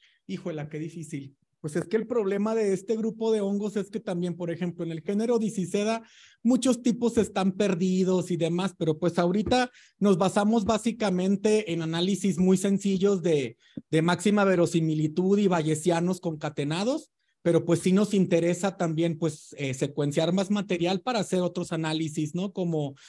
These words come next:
pues, multiespecies co-, coalescent, entre, entre otros. Pues ahí ya, pues, la bioinformática ya es, ya es aparte, ¿no? Pero el problema es que, mm, eh, en géneros como Geastrum,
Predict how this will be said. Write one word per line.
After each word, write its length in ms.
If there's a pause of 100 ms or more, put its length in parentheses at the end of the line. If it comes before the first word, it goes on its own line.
(260)
pues, 200
multiespecies 720
co-, 240
coalescent, 640
entre, 440
entre 300
otros. 400
Pues 220
ahí 180
ya, 260 (380)
pues, 100
la 80
bioinformática 720
ya 220
es, 320
ya 100
es 140
aparte, 480
¿no? 180
Pero 380 (560)
el 160
problema 540
es 200
que, 260
mm, 360 (400)
eh, 560 (160)
en 160
géneros 440
como 260
Geastrum, 640